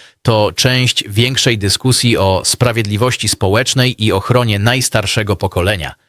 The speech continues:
Pięć tysięcy złotych w marcu dwa tysiące dwadzieścia pięć to jest krok w dobrą stronę. Ale to również przypomina nam, że bezpieczeństwo finansowe seniorów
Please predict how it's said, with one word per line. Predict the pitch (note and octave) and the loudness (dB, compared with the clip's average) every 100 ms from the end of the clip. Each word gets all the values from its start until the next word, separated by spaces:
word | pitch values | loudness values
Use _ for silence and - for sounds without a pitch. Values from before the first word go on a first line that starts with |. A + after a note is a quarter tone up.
| _ _ _ | _ _ _
Pięć | - C#3+ F3 F#3+ | 0 2 2 -2
tysięcy | - C#3+ D#3 D#3 D3+ | 0 2 0 0 0
złotych | A#2 C3+ C#3 D3 C3+ - | 2 4 2 0 -4 -8
w | G2 | -6
marcu | G#2+ B2+ D3 C#3+ D#3 D3+ | -2 0 0 -2 -2 0
dwa | A#2+ B2+ | 0 0
tysiące | C3 A#2 C3+ C3+ C3+ | 0 -2 -2 0 0
dwadzieścia | A2 A2+ B2 - A#2+ | 2 0 0 0 -2
pięć | - C#3+ E3+ - | 0 -2 -2 -2
to | F3 | 0
jest | F3 - | 0 -2
krok | - C3 C#3+ A2 | -2 0 -2 -4
w | A2+ | -2
dobrą | A2 G#2 F2+ | 0 -2 -2
stronę. | - C#3+ D3 A2 C#2+ - _ _ _ - | -2 0 0 -2 -6 -12 _ _ _ -4
Ale | B2+ B2+ B2 | -2 0 0
to | C#3 C3 B2+ | 0 0 4
również | D#3 A3+ G#3 D#3+ | 2 2 -2 -2
przypomina | - D3+ C3 D3 B2 | 0 0 0 0 0
nam, | F#2 D#2+ - _ _ _ | -2 -6 -10 _ _ _
że | A2+ G2+ G#2 G2 | 0 2 2 0
bezpieczeństwo | A#2 - A#2 C3 D3 - A#2+ | -2 -2 -2 0 -2 -2 -2
finansowe | - A2+ G2+ C#3 B2 A2+ | 0 0 0 0 -2 -2
seniorów | - F#2 A#2 F#2 C#2+ - | -2 0 -2 -2 -4 -14